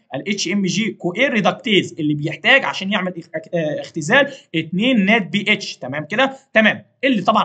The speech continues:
هتفقد الهيدروجين وتتحول الى نات بي بس، وكمان بتفقد مجموعه الكو اي ده يا شباب، بتطلع في صوره كو اش. تمام كده؟ ثم بعد كده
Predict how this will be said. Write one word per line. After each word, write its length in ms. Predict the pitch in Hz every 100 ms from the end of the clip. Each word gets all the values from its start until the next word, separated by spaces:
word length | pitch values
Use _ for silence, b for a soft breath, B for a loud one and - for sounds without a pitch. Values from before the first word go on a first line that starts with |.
| -
هتفقد 320 | - - - 165
الهيدروجين 560 | 147 156 156 160 254
وتتحول 420 | 220 - - 196
الى 240 | 190 165 156
نات 280 | 214 165 202
بي 100 | 202
بس، 260 | 294 - b b 165
وكمان 460 | 156 185 285 294
بتفقد 500 | 185 233 269 - 170
مجموعه 340 | 165 165 233 214
الكو 240 | 175 208 214
اي 80 |
ده 80 | 214
يا 40 | 220
شباب، 220 | 208 202
بتطلع 280 | - - 160
في 80 |
صوره 220 | - 214 220
كو 240 | - 196
اش. 380 | 208 185 143 -
تمام 200 | 135 143
كده؟ 240 | - 262 262 B B
ثم 240 | - 254 247
بعد 200 | 262 214
كده 180 | 226